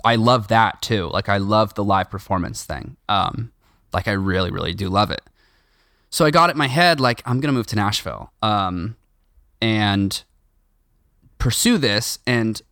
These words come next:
I might have to, like, g-, pra-, basically give up on education for a little bit," but always with the ultimate goal in mind t-, to answer your question, um,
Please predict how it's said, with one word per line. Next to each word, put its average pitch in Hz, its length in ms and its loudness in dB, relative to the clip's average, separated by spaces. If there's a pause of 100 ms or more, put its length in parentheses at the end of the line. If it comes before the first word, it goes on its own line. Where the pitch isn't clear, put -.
I 120 80 2
might 135 180 0
have 139 200 2
to, 127 100 -2
like, 113 240 -2 (100)
g-, - 160 -18 (220)
pra-, 170 220 -2 (120)
basically 170 420 0
give 120 220 0
up 113 140 0
on 101 120 0
education 98 640 -2
for 92 260 -2
a 107 120 2
little 104 260 0
bit," 90 260 -2 (200)
but 117 300 2 (360)
always 156 300 4
with 135 100 -2
the 135 60 0
ultimate 123 320 0
goal 107 180 4
in 101 100 4
mind 104 280 2
t-, - 80 -12 (400)
to - 160 -2
answer 127 260 2
your 196 140 2
question, 110 580 -2 (500)
um, 110 420 2